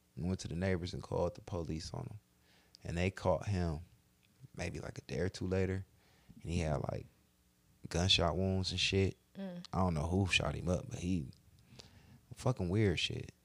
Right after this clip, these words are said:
Speaker 1: And I'm just thinking, like, all right. And then the dude, fucking, um, one of my other clients, like, "Yeah, man, that shit was sad." I'm like, "What's sad?" He's like, "Man, you see the guy on the internet?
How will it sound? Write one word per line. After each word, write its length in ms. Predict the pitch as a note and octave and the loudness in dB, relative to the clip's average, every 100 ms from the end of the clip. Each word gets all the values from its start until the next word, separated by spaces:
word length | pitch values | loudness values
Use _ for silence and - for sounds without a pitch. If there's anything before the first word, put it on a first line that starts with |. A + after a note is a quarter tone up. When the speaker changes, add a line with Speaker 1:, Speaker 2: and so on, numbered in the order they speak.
| _ _ _ _ _ - | _ _ _ _ _ -4
Speaker 1:
And 120 | G#2 | 0
I'm 100 | A#2 | 0
just 200 | G#2+ - | -2 -8
thinking, 280 | - - - - | -10 -12 -12 -12
like, 220 | - - - - _ | -14 -16 -20 -20 _
all 80 | - F#2+ | 2 2
right. 380 | F2 F2+ F2+ - _ _ _ _ _ _ _ | 2 2 0 -4 _ _ _ _ _ _ _
And 160 | - E2 | -8 -2
then 560 | A2 A#2+ A2 G#2 G2+ G2 - _ _ _ _ _ _ _ _ _ - - | 2 6 6 6 4 2 -6 _ _ _ _ _ _ _ _ _ -20 -12
the 100 | - | -6
dude, 580 | E2 G#2 A#2+ A#2 A2 G#2+ - _ _ _ _ _ _ _ _ _ _ _ _ - _ - _ | 2 8 10 12 10 8 2 _ _ _ _ _ _ _ _ _ _ _ _ -20 _ -20 _
fucking, 540 | - - A2 G#2 F#2+ F#2 | -8 4 4 6 4 4
um, 480 | F#2 F2+ F2 E2 E2 - - - _ _ _ | 4 4 4 2 -2 -6 -20 -20 _ _ _
one 140 | - E2+ | -2 0
of 60 | |
my 120 | F2+ F#2 | 2 2
other 140 | D#2+ | 0
clients, 440 | - D#2+ C#2+ - - | -2 -4 -4 -6 -10
like, 120 | - | -12
"Yeah, 360 | - G2 F#2 F2 | -6 -4 -4 -4
man, 460 | F#2+ F#2+ G2 F2 - _ - - - - | -2 0 0 -2 -6 _ -20 -20 -20 0
that 80 | |
shit 220 | - - D#2+ | 4 4 4
was 100 | - | 2
sad." 320 | G2+ G#2 G#2 | 6 8 8
I'm 80 | A2 | 4
like, 120 | F#2+ | 4
"What's 180 | A2 - | 4 4
sad?" 260 | A2+ A2+ | 4 4
He's 140 | G#2+ - | 2 -2
like, 140 | - | -6
"Man, 260 | G2+ G#2+ A2 | -6 -2 0
you 60 | |
see 160 | - A2 | 0 -4
the 80 | - | -4
guy 180 | - | 0
on 60 | A2+ | 0
the 80 | - | 0
internet? 500 | A2+ A2+ A2+ A2+ G#2+ | 0 2 4 4 2